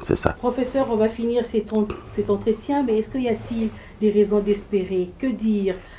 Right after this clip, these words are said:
Speaker 2: à la population victime qui nous suit en ce moment ?
Speaker 1: Bon, mais dis-, disons que nous devons être solidaires, hein.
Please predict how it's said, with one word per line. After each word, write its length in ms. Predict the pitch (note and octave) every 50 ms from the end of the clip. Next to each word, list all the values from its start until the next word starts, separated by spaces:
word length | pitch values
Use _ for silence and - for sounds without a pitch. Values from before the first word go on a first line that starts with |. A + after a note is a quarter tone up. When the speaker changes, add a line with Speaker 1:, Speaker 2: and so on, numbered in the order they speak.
| - -
Speaker 2:
à 60 | G3+ G3
la 80 | F#3+ F#3
population 500 | G3 F#3 F#3 - G3 F#3+ F#3 - G3+ F3+
victime 520 | E3+ G3+ G3 - - - G#3+ G3+ F#3 F3+ - - - - -
qui 140 | - G#3 F#3+
nous 100 | F#3 F#3
suit 280 | F#3 - - G#3+ G3 F3
en 60 | E3+
ce 160 | - - F#3
moment ? 280 | E3+ E3+ E3 E3 D#3+ D#3 - - - - - - - - - - - - - - - - -
Speaker 1:
Bon, 300 | A#2 G2+ - - D3 C3
mais 200 | A#2 A2+ A2+ A2
dis-, 140 | G2+ G2+ G#2+
disons 340 | G#2 G2 A#2 A#2+ B2 E3+ F3+
que 100 | - C3+
nous 60 | A#2+
devons 200 | A2 G2+ G#2+ A#2
être 220 | A2 - G#2+ F#2
solidaires, 600 | - - F#2 F2 E2+ E2 D2+ F#2 F2 D#2+ D2 C#2
hein. 140 | D#2 G#2 -